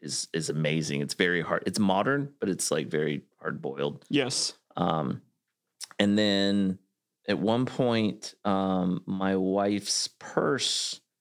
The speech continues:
Speaker 1: was stolen out of her car. Some thief had busted the window and, like, taken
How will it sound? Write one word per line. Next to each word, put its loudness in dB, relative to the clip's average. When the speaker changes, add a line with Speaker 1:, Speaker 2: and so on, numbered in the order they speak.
Speaker 1:
was -2
stolen 2
out 2
of 0
her 2
car. 0
Some -2
thief -2
had -6
busted 0
the -2
window -2
and, -20
like, -10
taken -6